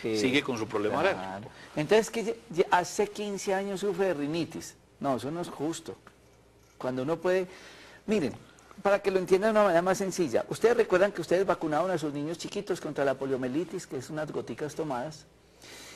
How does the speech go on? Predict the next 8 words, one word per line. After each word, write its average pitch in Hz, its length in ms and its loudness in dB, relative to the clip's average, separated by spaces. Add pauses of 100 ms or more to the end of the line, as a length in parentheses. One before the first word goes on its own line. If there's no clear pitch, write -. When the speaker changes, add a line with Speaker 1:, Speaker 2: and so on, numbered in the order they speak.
(180)
Speaker 1:
y 226 280 0 (340)
resulta 180 420 2
que 196 100 2
esa 233 180 2
gotica 202 580 -2 (440)
era 156 260 6
poliomielitis, 165 880 -2 (280)
Speaker 2:
Mm. 92 300 -12